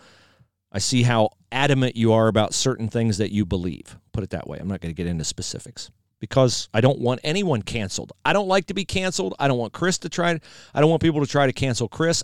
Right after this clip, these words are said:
and I'm not gonna be a party to anybody out there who may hear this trying to cancel someone for making their own decision, which they're rightfully entitled to do, which is to not come on the podcast.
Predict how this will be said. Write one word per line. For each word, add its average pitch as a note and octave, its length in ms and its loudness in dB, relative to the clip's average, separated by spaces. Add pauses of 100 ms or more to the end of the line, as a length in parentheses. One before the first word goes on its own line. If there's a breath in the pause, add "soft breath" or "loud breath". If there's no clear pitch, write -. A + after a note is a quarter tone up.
and A#2 120 0
I'm F#3 240 2
not F3+ 260 0
gonna E3 240 -2 (140)
be D3+ 160 2
a C#3 60 2
party D3 400 2
to C3+ 280 0 (560 soft breath)
anybody C3 680 4 (100)
out B2 180 2
there A#2+ 220 4
who B2+ 80 2
may A#2+ 220 4
hear D3 260 0
this A2 320 2 (420)
trying D3 380 0
to - 120 -8
cancel D3+ 520 0
someone C3 640 0 (380)
for B2+ 500 2 (1500)
making C#3+ 360 4
their C#3+ 220 4
own F#3+ 240 6
decision, F#3+ 500 4
which F#3 220 -2
they're F3+ 140 2
rightfully F#3+ 420 2
entitled F#3 380 2
to F#3 80 -2
do, A#3 180 -2
which G#2 160 -4
is G2 80 -8
to C3+ 100 0
not C3 200 0
come C#3+ 120 -2
on C#3+ 120 2
the C#3 60 -2
podcast. D3+ 520 -4